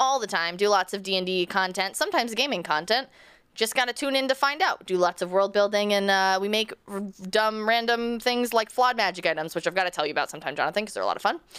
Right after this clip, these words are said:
and I think you really like them. Uh, <laughs> so we got that. Uh, I do, I have a Twitter. I have an Instagram. That is Mendari T T V.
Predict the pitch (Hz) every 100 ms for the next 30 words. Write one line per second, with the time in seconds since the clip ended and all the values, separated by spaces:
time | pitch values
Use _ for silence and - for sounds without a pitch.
0 | - - - 165 185 226 285 277 - -
1 | - - - - 180 180 180 185 185 277
2 | 269 262 311 302 - - - - - 240
3 | 214 208 226 233 226 262 359 - - 208
4 | 208 202 196 214 220 196 214 220 208 208
5 | 202 202 - _ _ _ - 196 190 185
6 | 180 285 311 320 339 - 175 160 202 262
7 | 294 269 277 240 175 175 185 180 175 175
8 | - 190 185 175 214